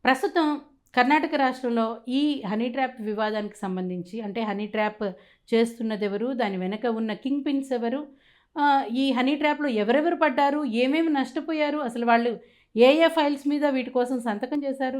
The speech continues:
ఈ, ఈ అన్ని వివరాలు బయటకు రావాల్సిన అవసరం ఎంతుందో, ఈ హనీ ట్రాప్స్ బారిన పడకుండా పొలిటీషియన్స్ తమని తాము ఎప్పుడూ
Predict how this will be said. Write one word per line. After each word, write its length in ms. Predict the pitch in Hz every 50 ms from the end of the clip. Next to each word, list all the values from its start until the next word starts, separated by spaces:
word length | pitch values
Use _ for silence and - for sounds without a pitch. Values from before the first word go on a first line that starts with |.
| 254 220
ఈ, 140 | 220 226 233 233 233 240 240 - -
ఈ 80 | 240 220 214
అన్ని 200 | 202 214 262 294
వివరాలు 360 | 294 277 277 277 269 277 269
బయటకు 340 | 214 226 214 214 254 233 233
రావాల్సిన 400 | 240 226 226 233 226 233 - 214
అవసరం 320 | 180 185 202 196 - 247 233
ఎంతుందో, 500 | 202 175 170 180 - 247 240 233 285 415 466 - - _ _ _ _ _ _ _ _ _ _ _ _
ఈ 120 | 220 269 370 427
హనీ 300 | 339 269 302 285 294 302
ట్రాప్స్ 380 | 294 262 254 247 247 - - 226
బారిన 400 | 185 196 185 208 262 349 349 349
పడకుండా 540 | 349 254 226 233 233 247 202 196 196 190 196 214 208 - _
పొలిటీషియన్స్ 800 | _ 208 208 214 214 196 196 - - - 240 202 196 190 190 - - _ _ _ _ _ _ _ _ _ _
తమని 320 | 214 202 208 240 294 339
తాము 360 | 330 - 269 226 214 220 233 254 247 208
ఎప్పుడూ 320 | 202 196 - - 233 277